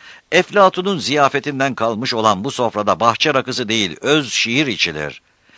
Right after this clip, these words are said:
Bezmi cam bir şiir vesilesi, bir şiir iklimidir. Müzik haram mı? Değerli müzik adamı Fazıl Say'ın A K P'nin emperyalist devletlerin güdümünde Türkiye Cumhuriyeti'nin sonunu getirme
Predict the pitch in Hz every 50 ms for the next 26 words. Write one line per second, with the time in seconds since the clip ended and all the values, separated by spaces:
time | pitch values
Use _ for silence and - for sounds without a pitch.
0 | - - - - - 190 - 214 240 170 156 135 110 90 - - 98 107 95 160
1 | 165 127 127 101 - - 110 120 147 147 110 104 101 - - 98 95 85 90 82
2 | - - 87 82 73 76 98 185 175 131 - - 139 147 175 170 151 120 - -
3 | 92 87 80 80 73 71 71 71 67 - - - - _ _ _ _ _ _ _
4 | _ _ _ _ _ _ _ _ _ _ _ _ _ _ _ _ _ _ _ _
5 | _ _ _ _ _ _ _ _ _ _ _ _ _ _ _ _ _ _ _ _
6 | _ _ _ _ _ _ _ - _ _ - - 117 139 131 175 190 - - -
7 | 110 98 98 98 85 71 69 67 67 - _ _ _ _ _ _ _ _ _ _
8 | _ _ _ _ _ _ _ _ - - - - - - 139 175 202 208 190 196
9 | 175 143 143 131 196 - 92 82 - 76 76 87 101 - 98 98 92 85 80 123
10 | 139 - - 78 82 87 90 - 113 123 131 - - 170 - 165 160 160 160 131
11 | 107 139 135 - 131 135 123 117 123 143 - - 120 120 107 113 110 - 98 101
12 | 117 107 90 98 87 92 82 80 85 85 101 98 - 165 180 - - 139 123 92
13 | - 117 127 113 107 110 107 - 110 113 120 - - 113 113 104 101 120 101 98
14 | 95 - - 90 82 78 80 82